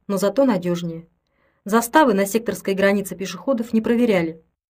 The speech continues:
обращая внимание только на пассажиров автомашин. Домой Гетлин добрался поздно ночью. Он страшно устал, но наконец-то чувствовал себя в безопасности.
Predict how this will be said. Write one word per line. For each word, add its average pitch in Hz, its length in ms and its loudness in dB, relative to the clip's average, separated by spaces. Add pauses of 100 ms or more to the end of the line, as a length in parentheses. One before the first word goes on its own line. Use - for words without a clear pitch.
(360)
обращая 262 320 6
внимание 226 420 4
только 262 320 2
на 202 100 2
пассажиров 208 600 -4
автомашин. 185 840 -6 (1500)
Домой 277 500 8 (340)
Гетлин 208 380 2
добрался 233 480 4
поздно 196 380 0
ночью. 170 480 -4 (720)
Он 214 120 0
страшно 233 520 4
устал, 175 500 -2 (680)
но 214 100 4
наконец-то 247 520 6
чувствовал 240 460 0
себя 202 320 -2
в 185 60 -8
безопасности. 175 880 -2